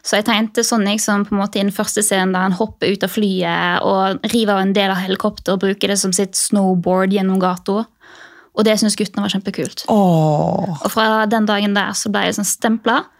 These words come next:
Speaker 1: som hun som kan tegne.
Speaker 2: Åh.
Speaker 1: Så ja.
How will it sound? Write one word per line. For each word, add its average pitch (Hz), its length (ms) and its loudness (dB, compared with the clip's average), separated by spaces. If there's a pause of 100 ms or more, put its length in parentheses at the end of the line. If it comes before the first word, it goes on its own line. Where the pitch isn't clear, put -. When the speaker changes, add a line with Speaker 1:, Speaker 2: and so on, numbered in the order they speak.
(240)
Speaker 1:
som 208 380 0 (160)
hun 226 120 -2
som 208 120 -4
kan 208 160 -2
tegne. - 320 -2
Speaker 2:
Åh. - 720 -14 (1040)
Speaker 1:
Så - 160 -10
ja. 202 80 -10